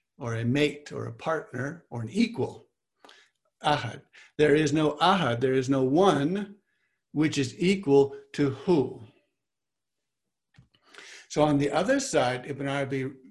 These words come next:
reads the same Surat Al-Ikhlas on this side. And here it's say, he is the all-comprehensive name Allah,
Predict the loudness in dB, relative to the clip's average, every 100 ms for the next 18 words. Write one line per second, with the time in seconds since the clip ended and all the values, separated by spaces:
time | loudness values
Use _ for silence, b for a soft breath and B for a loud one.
0 | -12 0 4 4 2 -6 -10 -4 0 2
1 | 0 -2 -12 _ -2 0 0 -2 -4 -4
2 | -2 -2 -2 -6 -14 _ _ -6 -2 2
3 | 0 0 -8 -10 -12 -20 _ _ b b
4 | b b b b -8 -4 0 4 4 4
5 | -2 -6 -4 -4 -8 -18 -20 _ -18 -14
6 | -4 0 2 2 -2 -8 b b b _
7 | _ -2 2 2 0 -2 -4 -2 0 0
8 | 0 -4 -6 -4 -6 -4 -6 -6 -6 -6
9 | -2 -2 -2 -4 -4 -2 0 0 -2 -8
10 | -18